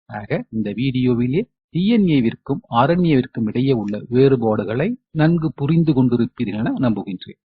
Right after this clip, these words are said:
இந்த கேள்வியானது தேர்வுக்கு எதிர்பார்க்கப்படுகின்ற பொதுத் தேர்வில் கேட்கப்பட்ட கேள்வி. நன்கு படித்துக் கொள்ள வேண்டும்.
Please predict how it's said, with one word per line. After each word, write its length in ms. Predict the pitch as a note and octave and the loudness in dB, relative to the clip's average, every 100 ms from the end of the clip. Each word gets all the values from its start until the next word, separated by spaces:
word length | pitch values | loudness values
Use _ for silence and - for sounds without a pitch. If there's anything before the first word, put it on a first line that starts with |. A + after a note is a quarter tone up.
| - | -10
இந்த 160 | A#2 G#2+ - | -10 -10 -4
கேள்வியானது 760 | D3 D3 C3+ B2+ A#2+ A2+ E3+ C#4+ _ _ _ - | -2 0 0 0 0 -2 -6 -8 _ _ _ -2
தேர்வுக்கு 520 | D3+ E3+ D3+ - C#3+ - - | 0 0 -2 -6 -12 -12 -2
எதிர்பார்க்கப்படுகின்ற 1300 | C3 E3 - B2 A2+ - A#2+ - A2+ G#2+ A#2 A#2+ G#3 - _ _ | -2 -2 -2 0 0 -4 -12 -6 -6 -4 -4 -2 -4 -6 _ _
பொதுத் 300 | D3+ G3 E3 | 0 0 0
தேர்வில் 400 | F3 C3 A2+ A#2+ - | 0 2 2 -4 -6
கேட்கப்பட்ட 680 | D3+ F3 - D#3+ - A2+ F3 - | -4 -4 -2 -4 -4 -10 -12 -8
கேள்வி. 320 | A#2+ F#2+ - _ | -6 -6 -10 _
நன்கு 380 | C#3 C3+ C#3 - | -2 0 0 -2
படித்துக் 400 | B2 G#2+ - - | -4 -6 -6 -8
கொள்ள 120 | A#2 A2 | -4 -4
வேண்டும். 340 | F#2+ F#2+ - | -6 -12 -20